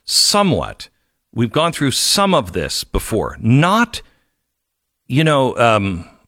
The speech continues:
Marx believed that capitalism was evil and twisted and, and was exactly what it has now become. And he, he, so his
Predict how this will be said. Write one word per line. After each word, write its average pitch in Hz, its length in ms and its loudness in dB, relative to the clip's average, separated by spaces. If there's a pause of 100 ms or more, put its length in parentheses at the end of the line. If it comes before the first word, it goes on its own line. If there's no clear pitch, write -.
(140)
Marx 156 560 2
believed 123 540 0
that 98 180 -4
capitalism 104 720 -2
was 85 220 -6
evil 92 340 -2
and 82 160 -4
twisted 92 460 -2
and, 76 400 -6
and 85 340 -2 (320)
was 120 420 2
exactly 113 640 0
what 107 220 2
it 101 140 0
has 95 180 0
now 95 300 2
become. 80 580 -6 (560)
And 101 580 0 (380)
he, 104 200 -2
he, 104 340 -4
so 131 180 0
his 147 500 -2